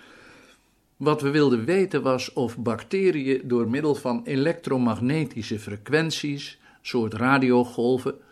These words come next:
gedood kunnen worden. De arts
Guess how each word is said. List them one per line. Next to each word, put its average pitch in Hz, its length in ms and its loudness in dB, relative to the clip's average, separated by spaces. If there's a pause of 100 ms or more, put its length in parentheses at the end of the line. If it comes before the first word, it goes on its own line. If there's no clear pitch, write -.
(160)
gedood 135 440 4
kunnen 110 280 -4
worden. 104 280 -6 (1400)
De 170 200 0
arts - 440 -4